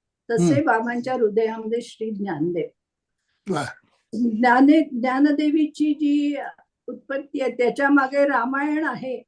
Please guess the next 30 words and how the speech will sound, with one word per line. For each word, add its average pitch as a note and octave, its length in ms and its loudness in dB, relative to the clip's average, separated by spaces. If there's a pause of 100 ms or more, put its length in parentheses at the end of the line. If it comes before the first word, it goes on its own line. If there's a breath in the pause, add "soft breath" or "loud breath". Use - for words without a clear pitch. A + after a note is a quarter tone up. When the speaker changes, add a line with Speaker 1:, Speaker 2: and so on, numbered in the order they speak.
Speaker 1:
असं C4 240 -8
बाबांचं A#3+ 500 -2
म्हणणं G#3 280 -6
होतं. F#3 340 -20 (840)
आणि, B3+ 340 4
अम, C4+ 420 2 (640)
श्री C#4 260 -6
ज्ञानदेवीची C#4 920 4
स्फूर्ती C4 540 0
रामायणातून B3+ 720 -2
आहे A3 160 -4 (120)
असं A#3+ 200 -4
ते A#3+ 200 2
नेहमी G#3 360 -4
म्हणायचे. F#3 560 -6 (720)
आणि B3 200 2
Speaker 2:
वा. A#3+ 120 6
Speaker 1:
ज्ञानदेवांनी C#4+ 760 6
घेतलेली D4 640 4
संजीवन C4 600 -4
समाधी A#3 500 -4
म्हणजे B3 260 -14
ही C#4 180 -8
सबीज B3+ 600 4
समाधी F#3+ 640 -4
आहे, D3+ 220 -16 (680)
म्हणजे C4+ 320 2
एक D4 140 0
उद्दिष्ट C4+ 520 2
घेऊन D4 500 6